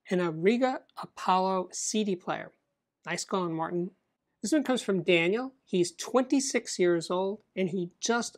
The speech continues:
upgraded his speakers last night. And they are R T R G two hundreds. They're pretty big. And the lower driver, by the way, he points out,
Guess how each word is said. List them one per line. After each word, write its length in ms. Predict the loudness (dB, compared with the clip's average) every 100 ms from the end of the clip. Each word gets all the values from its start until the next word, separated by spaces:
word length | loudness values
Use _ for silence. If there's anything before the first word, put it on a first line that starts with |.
| 0
upgraded 580 | 0 0 2 2 2 0
his 160 | -2
speakers 460 | -4 -6 -2 -2 -2 -10 _
last 460 | -6 -2 -2 -4 -6
night. 240 | -6 -6 _ _ -20 _
And 240 | -4 -2 2
they 220 | 4 4
are 360 | 2 -2 -8 -14 _ _ _
R 340 | 2 4 4 2
T 460 | -4 -4 0 0
R 300 | 0 0 0
G 480 | -2 -4 0 2 2
two 260 | 0 0 2
hundreds. 520 | 2 -2 -4 -10 -20
They're 100 | -10
pretty 220 | -2 -2 2
big. 320 | 0 0 -4 _ _ _ -4
And 200 | 0 2
the 80 | 0
lower 380 | 2 4 6 6
driver, 400 | 6 4 4 0
by 140 | -2
the 80 | -4
way, 120 | -6
he 120 | -6
points 360 | -8 -6 -6 -8
out, 160 | -10